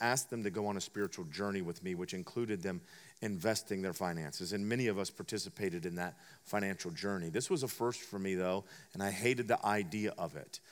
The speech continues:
Pastor friend was doing the exact same kind of project across the country, and I spoke with him, and I said, "Hey, are you, are you having conversations with people about the project and how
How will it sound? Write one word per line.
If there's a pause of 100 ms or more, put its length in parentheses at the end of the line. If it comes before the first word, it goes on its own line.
(180)
Pastor
friend
was
doing
the
exact
same
kind
of
project (280)
across
the
country,
and
I
spoke
with
him,
and
I
said,
"Hey, (320)
are
you, (180)
are
you
having
conversations
with
people (300)
about (260)
the
project
and (280)
how